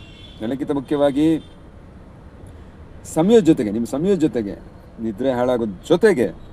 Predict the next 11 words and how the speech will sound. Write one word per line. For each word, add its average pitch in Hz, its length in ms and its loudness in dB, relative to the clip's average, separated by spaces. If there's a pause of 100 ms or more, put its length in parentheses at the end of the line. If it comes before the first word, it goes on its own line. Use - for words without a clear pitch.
(880)
ಒತ್ತಡ 123 300 -2
ಬರುತ್ತೆ, 98 640 -2
ರಕ್ತದ 113 260 -2
ಒತ್ತಡ 113 240 -2
ಬರುತ್ತೆ, 95 400 -6
ಮತ್ತೆ 110 240 -10
ತೂಕ 170 360 -6
ಹೆಚ್ಚಾಗುತ್ತೆ, 127 680 -4
ಒಬೆಸಿಟಿ 113 480 -10
ಹೆಚ್ಚಾಗುತ್ತೆ. - 480 -14
ಆದ್ದರಿಂದ 196 520 2